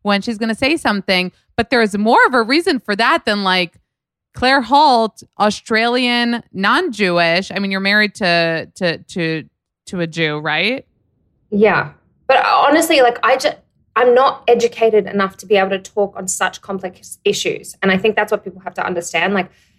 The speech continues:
Speaker 2: and even if I do have personal opinions about things, I don't have a responsibility to share that.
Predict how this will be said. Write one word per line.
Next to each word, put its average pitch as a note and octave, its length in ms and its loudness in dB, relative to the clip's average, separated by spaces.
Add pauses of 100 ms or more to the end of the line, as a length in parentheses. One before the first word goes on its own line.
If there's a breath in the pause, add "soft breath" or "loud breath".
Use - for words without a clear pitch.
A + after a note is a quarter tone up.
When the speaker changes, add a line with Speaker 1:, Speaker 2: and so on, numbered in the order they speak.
(140)
Speaker 2:
and G#3+ 120 2
even B3 180 4
if C4 100 -2
I G#3+ 100 2
do G#3+ 480 4
have F#3 300 -6
personal G3+ 380 -2
opinions G#3+ 400 -6
about F#3 260 -10
things, F3+ 340 -20 (420)
I G#3+ 60 2
don't D4+ 180 2
have C4 240 -6
a C4 100 4
responsibility G#3+ 840 2
to F3+ 100 -12
share G#3 380 0
that. - 280 -6